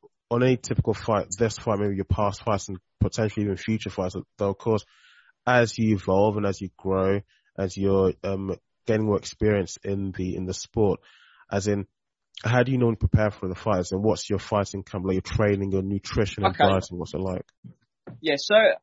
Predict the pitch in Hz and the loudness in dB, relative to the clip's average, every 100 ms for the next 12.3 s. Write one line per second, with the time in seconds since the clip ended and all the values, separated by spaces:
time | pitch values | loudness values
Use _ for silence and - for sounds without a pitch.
0 | - - _ _ _ 151 156 202 190 196 | -10 -20 _ _ _ 2 4 0 2 4
1 | 156 135 - - 170 180 170 156 156 175 | 4 2 0 0 2 2 2 0 -2 0
2 | 151 135 131 - - - _ - 139 135 | 0 0 -4 -6 -12 -14 _ 4 4 4
3 | 131 131 - - - 190 156 - 156 165 | 4 0 -2 -10 -2 -2 0 -2 -2 -4
4 | - 147 135 156 165 - - _ _ _ | -12 -6 -2 -2 -2 -6 -12 _ _ _
5 | _ _ _ 143 143 139 - _ 160 165 | _ _ _ 2 4 4 -2 _ 2 2
6 | - 139 151 147 139 123 147 156 151 135 | -2 0 0 2 -6 0 4 4 4 4
7 | 143 139 - 139 143 - 139 139 131 - | 2 2 -2 -2 -2 -2 -2 -2 -4 0
8 | 131 127 127 - 151 147 - 143 135 135 | 2 2 0 2 4 4 2 2 4 4
9 | 131 131 - 131 - 170 156 151 156 147 | 0 -6 -14 -16 2 4 4 2 2 4
10 | 151 147 - 147 147 143 147 139 139 135 | 2 0 -8 -6 -6 -4 -4 0 2 2
11 | - 151 - 160 - - - 147 139 165 | 2 0 2 0 0 -10 -6 -6 -2 -2
12 | 151 131 | -2 -6